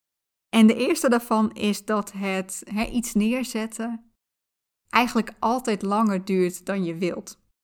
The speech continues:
Hè, dat, dat een droom er niet van de ene op de andere dag is. Dat dat iets is waar je tijd en waar je energie in moet steken.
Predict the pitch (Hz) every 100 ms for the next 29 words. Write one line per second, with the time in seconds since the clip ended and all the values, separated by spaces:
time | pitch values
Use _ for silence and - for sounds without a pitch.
0 | _ _ _ _ - 254 233 233 233 -
1 | - 240 240 226 220 208 214 262 240 -
2 | 220 208 240 247 - 208 - 196 202 196
3 | - 190 - - 202 190 190 190 202 -
4 | - 185 - 196 208 208 - 220 - -
5 | 220 233 226 208 208 - 202 214 214 202
6 | 208 196 - 202 190 214 214 190 175 175
7 | - - - 185 -